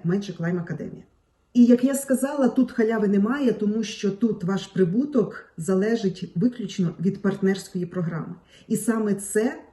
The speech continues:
найбільше лякає людей. Але для того, щоб не боятися цього і зрозуміти, як це працює, потрібно в цьому хоча б розібратися. Але, на жаль, ми дуже любимо слухати кума, свата, брата, які є некомпетентними в цій темі.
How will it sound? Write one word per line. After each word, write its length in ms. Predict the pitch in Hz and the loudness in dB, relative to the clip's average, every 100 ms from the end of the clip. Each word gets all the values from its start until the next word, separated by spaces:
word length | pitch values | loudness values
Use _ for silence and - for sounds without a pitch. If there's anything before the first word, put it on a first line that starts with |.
| _ | _
найбільше 680 | 180 185 160 185 247 - - - _ 165 | 0 0 0 -2 -4 -6 -12 -14 _ -6
лякає 580 | 165 165 190 170 160 | -4 -4 -2 -2 -4
людей. 420 | 165 170 - - _ _ - - - | -6 -8 -10 -14 _ _ -20 -20 -10
Але 440 | 185 196 220 277 - - _ | 2 4 4 2 -4 -16 _
для 180 | 170 196 | -2 -2
того, 300 | 202 220 185 | 2 2 2
щоб 240 | 170 170 - | -2 -8 2
не 120 | 202 | 4
боятися 640 | 180 202 190 185 170 - | 6 4 2 0 -4 -8
цього 320 | 165 165 147 - | -6 -6 -4 -4
і 60 | 175 | -2
зрозуміти, 600 | 180 175 196 196 190 165 147 | 2 2 4 4 2 -2 0
як 340 | 185 151 - - | 0 -2 -6 -14
це 80 | |
працює, 640 | - 151 151 - 208 285 147 - _ _ _ | -12 -10 -10 -4 -4 -2 -6 -10 _ _ _
потрібно 420 | 165 160 247 185 | -8 -2 0 0
в 40 | 160 | -2
цьому 360 | 185 190 175 - | -2 0 -2 -4
хоча 280 | 156 175 | -6 -6
б 40 | 190 - - | -6 -10 -6
розібратися. 720 | 170 156 143 147 - - - _ _ _ - - | -4 -4 -6 -10 -14 -20 -20 _ _ _ -20 -4
Але, 240 | 196 220 208 | 0 2 2
на 100 | 196 | 0
жаль, 280 | 208 262 | 0 0
ми 460 | 269 208 208 196 - - 170 | 2 2 2 0 -2 -6 -2
дуже 300 | 214 202 196 | 0 2 2
любимо 380 | 208 180 170 | 2 2 0
слухати 520 | 165 196 196 175 - 170 | -2 -4 -4 -4 -4 -4
кума, 300 | 214 196 175 | 0 0 0
свата, 360 | 175 165 165 | -2 -4 -4
брата, 400 | 147 190 254 226 | -2 -2 -2 -2
які 320 | 185 175 - | -2 -4 -4
є 220 | 185 185 180 | 0 2 2
некомпетентними 1160 | 180 214 208 190 170 185 - 175 151 165 160 | 2 2 0 -2 -2 -2 -2 -2 0 -2 -2
в 80 | 156 | -6
цій 200 | - 170 | -6 -6
темі. 440 | - 226 285 285 | 0 0 0 -4